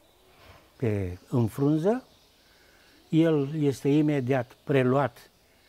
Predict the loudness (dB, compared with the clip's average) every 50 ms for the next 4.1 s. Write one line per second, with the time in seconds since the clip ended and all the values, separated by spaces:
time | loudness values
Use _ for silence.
0 | _ _ _ -8 -4 -2 -2 -2 -2 -4 -4 0 0 2 2 2 2 0 0 -2
1 | -2 -4 -4 -4 -6 -4 -6 -6 -4 -2 -2 -2 0 2 4 4 4 4 2 2
2 | 0 2 0 0 -2 -2 -2 -2 -2 -2 -4 -8 -20 _ _ _ _ _ _ _
3 | _ _ _ _ _ _ _ _ _ -20 -18 -10 -4 -2 0 0 2 2 0 0
4 | -2 -4